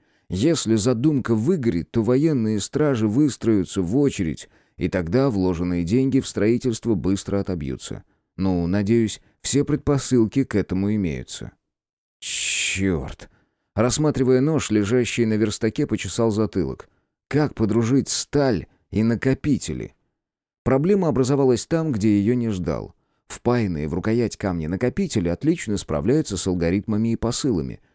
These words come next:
По кромке лезвия проходит задуманный контур огня или льда. Ножи в цель летят с усилением ветра, защиту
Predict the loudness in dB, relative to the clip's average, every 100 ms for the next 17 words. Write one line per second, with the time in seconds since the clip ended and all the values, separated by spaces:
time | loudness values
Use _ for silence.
0 | _ _ -4 0 0 0 -2 0 0 2
1 | 0 0 -2 -2 0 0 0 -2 0 -2
2 | 0 0 0 -2 0 -2 -4 -4 -4 0
3 | 0 0 -2 -6 -8 -8 -12 _ _ -4
4 | -2 0 2 2 2 0 2 4 2 2
5 | -2 -2 -4 -2 0 4 4 4 2 0
6 | 0 0 0 0 -4 -6 _ -4 0 0
7 | 0 0 0 2 -4